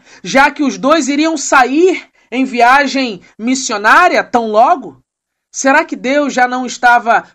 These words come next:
preparando eles para algo ainda maior?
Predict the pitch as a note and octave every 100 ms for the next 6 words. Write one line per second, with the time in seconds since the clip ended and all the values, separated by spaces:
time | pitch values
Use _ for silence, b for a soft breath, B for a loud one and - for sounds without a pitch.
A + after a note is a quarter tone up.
0 | _ A#3 A#3+ G#3+ G#3 D4+ B3 A3 C4+ C4+
1 | - A3 G#3 G3+ G3+ G#3+ F#3 F#3+ G#3 A#3+
2 | G#3 F3+ D#3+ D#3+ D#3 D#3+ B3 D4+